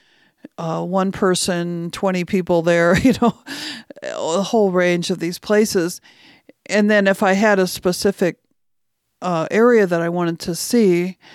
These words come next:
I'd look for a residency program there and see if it seemed like a good fit. Um,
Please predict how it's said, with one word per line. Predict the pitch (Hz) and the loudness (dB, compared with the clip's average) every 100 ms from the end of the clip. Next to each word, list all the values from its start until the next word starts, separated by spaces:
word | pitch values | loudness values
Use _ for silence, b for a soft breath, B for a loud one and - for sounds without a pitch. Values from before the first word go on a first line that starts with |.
| B B B | B B B
I'd | - 180 | -6 -2
look | 180 | -2
for | - 175 | -2 -2
a | 160 | 0
residency | 165 170 165 156 - | 0 0 -2 -4 -6
program | 185 180 160 165 156 156 151 _ _ _ - | -2 -2 0 -2 -4 -6 -16 _ _ _ -6
there | 170 156 165 - | -2 0 -2 -6
and | - 170 165 | -6 -6 -2
see | - | 2
if | 185 185 | 2 0
it | - | -6
seemed | - 180 | -6 -4
like | 165 151 | -4 -4
a | 143 | -6
good | - 160 | -6 -8
fit. | - - 208 175 156 - _ _ _ _ _ _ _ _ _ | -8 -6 -2 0 0 -4 _ _ _ _ _ _ _ _ _
Um, | 170 170 160 160 | -2 -2 -2 -8